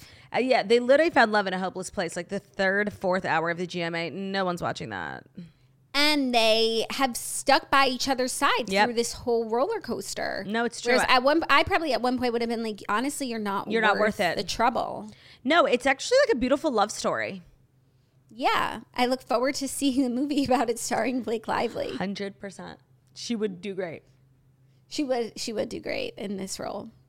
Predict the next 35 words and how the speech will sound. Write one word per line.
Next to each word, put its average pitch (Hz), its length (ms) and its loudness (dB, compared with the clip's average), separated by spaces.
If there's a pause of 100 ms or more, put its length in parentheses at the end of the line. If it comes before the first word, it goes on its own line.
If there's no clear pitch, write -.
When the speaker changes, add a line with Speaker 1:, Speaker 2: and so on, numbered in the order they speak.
(920)
Speaker 2:
Are 269 60 -4
you 320 40 0
ready 302 160 2
for 311 100 -2
our 294 100 4
next 277 220 -6
story? 180 520 0
A 196 40 -2
little 214 180 0
Speaker 1:
Yeah. - 20 0
Speaker 2:
more 208 100 2
T 233 300 -4
V 220 160 -2
news. 160 760 -4 (760)
Page 294 200 2
Six 339 220 -2
is 370 140 -4
reporting 277 340 2
that 233 140 0
Bravo 233 320 2
has 226 180 -2
lost 196 500 0
interest 214 600 -2
in 202 240 -4
Roni 196 340 0
Legacy 202 640 0
as 196 180 -4
contract 202 480 -2
talks 160 240 -2
stall 185 460 0
over 190 180 -2
money. 202 320 -2
I 208 80 0
believe 233 400 -4
this. - 400 -4